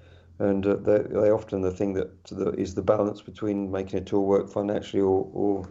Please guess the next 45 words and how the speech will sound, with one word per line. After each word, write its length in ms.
or 400
losing 320
money 200
on 100
it. 220
Um, 320
so 200
we'll 100
see. 280
I 60
mean, 200
I'm 600
happily 380
in 80
the 60
position 380
where, 340
um, 420
it's 160
just 280
me 140
and 80
my 80
partner 360
travel, 600
uh, 180
together. 800
You 120
know, 140
I 80
don't 200
have 160
a, 140
uh, 220
and 80
we 80
travel 280
by 160
p-, 60
public 280
transport. 600
I'm 100
not 140
in 60
the 120